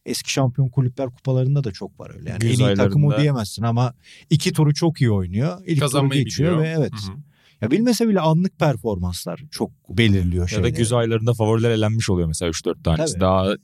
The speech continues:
Speaker 2: takımı oturtamamış.
Speaker 1: Tabii.
Speaker 2: Yeni hoca getirmiş,
Speaker 1: Hep
Speaker 2: transfer
Speaker 1: diyoruz,
Speaker 2: yapmış.
Speaker 1: Forest öyle ya işte.
Speaker 2: Ha işte.
Speaker 1: Liverpool'da bocalarken sezon başında götürüyorlar. O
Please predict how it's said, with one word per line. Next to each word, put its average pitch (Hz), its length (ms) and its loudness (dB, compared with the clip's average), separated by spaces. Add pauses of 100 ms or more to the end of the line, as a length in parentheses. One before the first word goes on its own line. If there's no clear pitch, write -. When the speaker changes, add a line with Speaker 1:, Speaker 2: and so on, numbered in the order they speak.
Speaker 2:
takımı 110 280 2
oturtamamış. 98 580 2
Speaker 1:
Tabii. 110 100 2
Speaker 2:
Yeni 98 100 2
hoca 98 200 0
getirmiş, 90 320 -2
Speaker 1:
Hep 180 80 -4
Speaker 2:
transfer 98 320 2
Speaker 1:
diyoruz, 92 160 2
Speaker 2:
yapmış. 143 260 -2
Speaker 1:
Forest - 40 -2
öyle 170 240 0
ya 160 100 0
işte. 104 240 -8
Speaker 2:
Ha 190 100 2
işte. 123 220 0
Speaker 1:
Liverpool'da 147 720 0
bocalarken 143 760 0
sezon 92 380 -2
başında 92 220 0
götürüyorlar. 143 600 2
O 101 180 -6